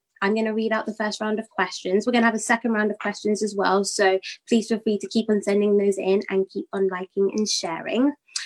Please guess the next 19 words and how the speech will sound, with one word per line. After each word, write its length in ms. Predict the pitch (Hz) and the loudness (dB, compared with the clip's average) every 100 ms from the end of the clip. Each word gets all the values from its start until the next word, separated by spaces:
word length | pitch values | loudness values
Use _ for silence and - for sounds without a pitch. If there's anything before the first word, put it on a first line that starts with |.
| - | -10
So 220 | - 226 220 | 0 2 4
our 200 | 220 196 - | 2 2 -2
first 340 | 233 214 - - | -2 -2 -4 -6
question 420 | 208 208 - 247 | -6 -6 -4 -4
comes 260 | 240 226 226 | -2 -4 0
from 200 | 240 240 - | 0 0 -4
Kim, 260 | 180 165 247 - - - - | -4 -2 -4 -6 -20 -6 0
and 160 | 196 | 2
she 180 | 196 220 | 2 -2
says, 340 | - 175 175 - | -2 -4 -4 -4
"What 280 | 190 226 220 | 2 4 4
are 140 | 247 247 | 2 2
the 140 | 269 | 0
chances 600 | - - 202 208 - 208 | -2 0 0 0 -2 0
of 120 | 196 | 0
an 140 | 190 190 | 0 0
internationally 1120 | 208 226 - 247 214 214 - 214 208 202 208 208 - _ | 0 0 2 2 2 -2 -4 -2 0 0 0 -4 -14 _
coordinated 800 | - 202 202 196 196 190 190 196 180 - 202 | 2 4 4 2 2 2 2 -2 -4 2 6
movement 520 | 185 180 165 165 | 6 4 -6 -6